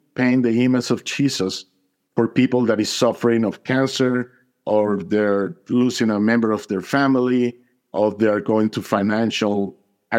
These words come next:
down or something really bad. And they know that Jesus is be-, behind them,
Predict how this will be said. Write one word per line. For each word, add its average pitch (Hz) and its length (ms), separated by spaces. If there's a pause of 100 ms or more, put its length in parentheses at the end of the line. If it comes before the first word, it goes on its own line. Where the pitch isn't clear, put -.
(120)
down 127 380
or 107 100
something 135 500
really 123 200
bad. 95 360 (320)
And 110 140
they 120 100
know 127 260
that 123 200
Jesus 127 400
is 104 100
be-, 110 160
behind 120 580
them, 92 280